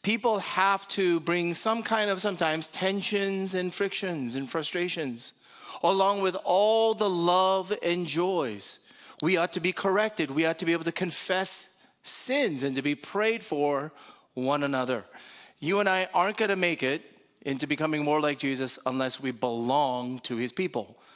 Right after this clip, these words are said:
Now we're at number three, mission number three, compassion.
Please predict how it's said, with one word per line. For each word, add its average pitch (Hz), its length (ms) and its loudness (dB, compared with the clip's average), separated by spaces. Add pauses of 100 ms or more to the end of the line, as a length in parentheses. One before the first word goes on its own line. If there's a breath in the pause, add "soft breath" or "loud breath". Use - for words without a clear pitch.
(260 loud breath)
Now 113 240 0
we're 120 60 0
at 127 60 -4
number 131 260 -2
three, 151 460 -4 (260)
mission 127 340 -2
number 143 280 -2
three, 143 440 -6 (920 soft breath)
compassion. 110 680 -6